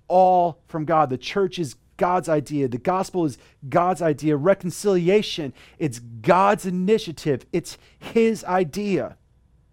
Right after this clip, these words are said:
He sent his son Jesus to die for us so that God could be reconciled to us.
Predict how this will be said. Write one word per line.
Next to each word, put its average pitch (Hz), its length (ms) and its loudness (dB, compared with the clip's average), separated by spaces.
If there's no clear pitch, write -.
He 220 200 0
sent 196 440 -2
his 180 200 -2
son 185 340 -2
Jesus 175 520 -4
to 160 120 -8
die 190 400 0
for 165 220 0
us 151 120 -2
so 226 440 4
that 147 440 2
God 196 460 2
could 240 340 -4
be 160 160 -4
reconciled 131 680 -2
to 120 240 -6
us. 104 240 -6